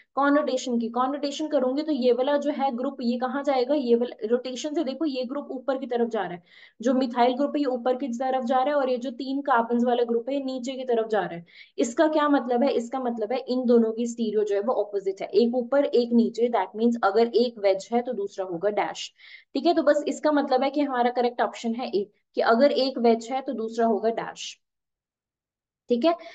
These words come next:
कैसे पता चला, कॉन रोटेशन से। ये दोनों groups जो हैं ये दोनों बाहर की तरफ है, तो मैंने क्या किया, मैंने,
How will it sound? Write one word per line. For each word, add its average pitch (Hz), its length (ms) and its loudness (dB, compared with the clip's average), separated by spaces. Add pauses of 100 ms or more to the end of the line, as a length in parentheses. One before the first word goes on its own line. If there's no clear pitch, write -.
(100)
कैसे 262 260 2
पता 302 220 0
चला, 302 260 2
कॉन 240 320 2
रोटेशन 254 400 -2
से। 294 120 -2
ये 254 200 -2
दोनों 262 320 0
groups 262 280 -6
जो 277 100 -2
हैं 285 140 -2
ये 302 100 2
दोनों 254 300 0
बाहर 220 300 -2
की 247 120 -8
तरफ 240 340 -2
है, 302 80 -4
तो 302 120 -6
मैंने 233 240 2
क्या 247 160 -2
किया, 269 240 -6
मैंने, 269 340 -2